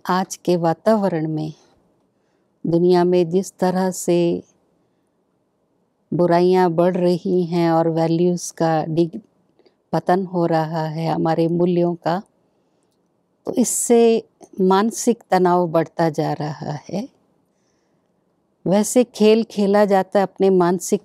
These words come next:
तनाव को दूर करने के लिए, लेकिन आज हम देख रहे हैं हमारे जो भी खिलाड़ी हैं,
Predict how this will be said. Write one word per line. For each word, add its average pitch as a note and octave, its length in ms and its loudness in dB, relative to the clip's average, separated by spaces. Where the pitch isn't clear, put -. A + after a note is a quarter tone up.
तनाव F3+ 380 2
को G3 240 0
दूर F#3+ 300 2
करने D#3+ 400 -2
के D3+ 180 -6
लिए, - 260 -10
लेकिन F3 380 0
आज F#3+ 280 2
हम G3+ 220 0
देख F3+ 300 0
रहे F3+ 180 0
हैं F3 120 -2
हमारे F3 340 0
जो F3+ 220 0
भी F#3 360 -4
खिलाड़ी F#3+ 560 2
हैं, E3 240 -6